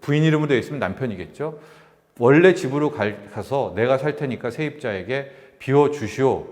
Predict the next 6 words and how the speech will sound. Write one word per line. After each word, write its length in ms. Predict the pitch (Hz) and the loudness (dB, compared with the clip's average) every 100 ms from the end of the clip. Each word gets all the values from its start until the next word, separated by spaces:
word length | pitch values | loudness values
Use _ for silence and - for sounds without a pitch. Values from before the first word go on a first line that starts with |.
| - - - _ - | -18 -20 -20 _ -6
나는 260 | 113 131 | -4 -2
집주인의 480 | 131 107 123 120 127 | -4 -8 -6 -4 -4
배우자요." 640 | - 110 123 120 113 101 90 | -2 -2 0 2 2 0 -2
라고 400 | 92 117 139 151 | -2 0 0 -2
했을 400 | 190 - 196 - | -4 -2 -2 0
경우에는 680 | 104 104 92 87 156 202 | -2 -2 -4 -6 -6 -6